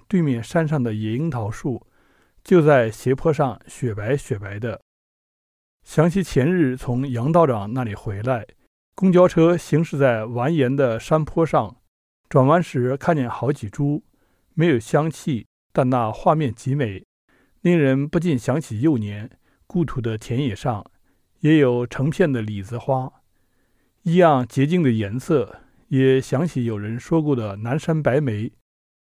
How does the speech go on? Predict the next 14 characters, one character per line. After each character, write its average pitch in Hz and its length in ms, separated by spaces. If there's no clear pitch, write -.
斋 185 160
堂 170 160
后 165 160
面 120 320
有 113 160
一 123 120
株 151 260
红 147 280
梅 113 360
是 120 400
粉 107 240
白 104 180
色 147 220
的， 110 300